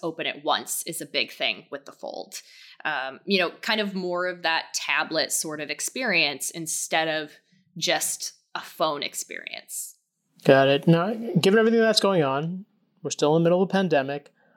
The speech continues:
Speaker 2: still dealing with a recession with millions unemployed. What do you think about Samsung unveiling a phone at this price point?
Speaker 1: It's kind of the same situation that we saw with the Note, where,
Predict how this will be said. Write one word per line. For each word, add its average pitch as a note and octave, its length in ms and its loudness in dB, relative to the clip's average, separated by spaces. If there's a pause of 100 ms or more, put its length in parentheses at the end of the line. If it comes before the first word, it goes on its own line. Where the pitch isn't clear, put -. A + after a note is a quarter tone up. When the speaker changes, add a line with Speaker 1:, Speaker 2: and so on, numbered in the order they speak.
(320)
Speaker 2:
still C#3+ 280 4
dealing D#3+ 280 6
with D#3+ 160 2
a F#3 60 2
recession C#3+ 640 2
with B2 200 -10
millions C3+ 340 -2
unemployed. C3+ 640 2 (800)
What F#3 240 8
do D4+ 60 6
you C#4+ 100 8
think F#3 260 2
about C3 240 4
Samsung C3 420 -4
unveiling B2+ 480 -6 (480)
a C#3+ 80 4
phone C#3 220 4
at B2 200 -2
this C3 200 -2
price B2 320 -2
point? A2+ 340 -8 (560)
Speaker 1:
It's B3+ 140 -2
kind F#4 180 0
of D4 80 4
the G3+ 60 0
same F#3 180 0
situation E3+ 480 -2
that D#3+ 120 -6
we E3 60 -8
saw D#3+ 220 0
with D#3+ 160 -8
the D#3+ 80 -4
Note, D#3 460 -4 (160)
where, D#3+ 540 0